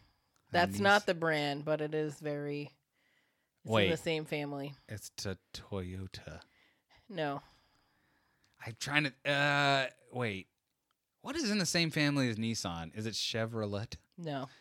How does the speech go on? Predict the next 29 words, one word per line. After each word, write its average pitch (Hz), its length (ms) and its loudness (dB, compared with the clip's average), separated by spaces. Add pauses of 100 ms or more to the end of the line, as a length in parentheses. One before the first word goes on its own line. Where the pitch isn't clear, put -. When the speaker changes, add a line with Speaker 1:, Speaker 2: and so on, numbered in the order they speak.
(100)
Speaker 1:
Is 104 180 -6
it, 101 200 -4 (920)
it's - 160 -16
not 104 220 -6
Ford, 87 500 -6 (100)
'cause 92 80 -12
that's 87 160 -12
Mazda. 85 640 -6 (1000)
Uh, 101 840 -8
God 139 200 -8 (100)
dang 98 300 -4
it. 87 180 -10 (1600)
So 156 180 4
am 151 80 6
I 147 60 8
looking 180 260 4
for 165 140 0
the, 135 180 4 (220)
am 175 100 2
I, 202 60 10
Speaker 2:
You're 226 100 12
Speaker 1:
wait, 233 140 12
Speaker 2:
looking 165 160 10
Speaker 1:
wait, 240 60 8
Speaker 2:
for 226 60 10
Speaker 1:
wait. 214 60 10
Speaker 2:
the 185 140 10
high-end 160 500 8
version. 135 540 -2